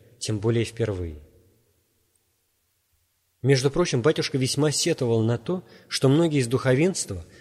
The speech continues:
во время исповеди главным вопросом считают, не съел ли молочка в пост, сколько дней говел перед причастием и подобное, и совершенно не обращают внимания на тяжелые грехи:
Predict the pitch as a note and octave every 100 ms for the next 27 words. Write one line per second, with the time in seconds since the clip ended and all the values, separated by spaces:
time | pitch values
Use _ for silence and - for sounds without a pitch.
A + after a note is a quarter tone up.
0 | - A#2+ B2 C3+ D3+ F#3 - D#3 B2 G#2+
1 | D#3 D3 B2 B2 D#3 D#3 C#3 - C#3 -
2 | G#2 G2 F2 - _ _ C3+ C#3 F#3+ G#3
3 | D#3 A#2 G#2+ F#2 - A#2+ C#3 - B2+ A#2
4 | - - - _ - F#3+ D3+ B2 D3 A2+
5 | A2+ F#2+ C#3 C#3+ C3+ B2+ C3+ A#2 - B2
6 | G#2+ - G2+ F2+ A#2+ C3 A#2+ A2 F2+ F2+
7 | F2 - - _ _ _ C#3+ - D#3 D3+
8 | G3+ G3 F3 D#3+ E3+ F#3+ E3+ C3+ C#3 F#3
9 | F#3+ D#3+ - - - B2 C3+ F3+ D3+ F#3+
10 | E3+ A2+ G2+ G2+ A2+ - G2